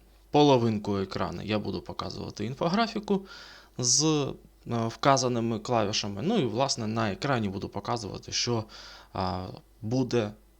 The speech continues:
відбуватися в самій програмі Blender. Отже, для початку ми поговоримо про, а, numpad. На жаль, на моїй клавіатурі вона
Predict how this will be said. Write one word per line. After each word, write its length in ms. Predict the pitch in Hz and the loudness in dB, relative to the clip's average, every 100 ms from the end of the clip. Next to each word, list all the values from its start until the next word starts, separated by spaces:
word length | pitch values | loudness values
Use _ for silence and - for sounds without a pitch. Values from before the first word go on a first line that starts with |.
| _ _ - | _ _ 0
відбуватися 800 | 143 131 113 104 123 - 113 101 | 0 0 -2 0 0 0 -4 -2
в 40 | |
самій 320 | - - 95 | -2 -2 -4
програмі 520 | - - - - 196 | -6 -8 -6 -4 -4
Blender. 440 | 190 - - - - - - _ - - - - - - | -4 -6 -8 -10 -16 -20 -20 _ -18 -16 -16 -18 -20 -8
Отже, 400 | - 180 156 135 120 - - - _ _ _ _ - _ - - - - - | 2 2 4 2 -2 -12 -20 -20 _ _ _ _ -20 _ -20 -20 -20 -20 -2
для 160 | 110 | 0
початку 420 | 127 160 233 - 127 | 4 4 4 2 0
ми 260 | 131 160 | 2 0
поговоримо 520 | 143 110 123 135 120 | 0 0 2 2 0
про, 480 | 107 110 113 110 107 - - | 0 0 2 2 0 -2 -6
а, 100 | 104 | -4
numpad. 800 | 98 95 107 117 104 95 - - - - _ | -2 0 0 0 -2 -4 -6 -10 -16 -20 _
На 300 | - 101 110 | -4 2 4
жаль, 320 | 110 110 113 - - | 4 4 2 0 -6
на 140 | 117 104 | -2 -2
моїй 300 | 98 107 185 | 0 -2 -2
клавіатурі 680 | - 180 175 170 185 180 180 - - - - - - - - | 0 0 0 0 2 2 0 -8 -14 -12 -12 -14 -20 -20 -8
вона 400 | 78 90 131 | -4 0 0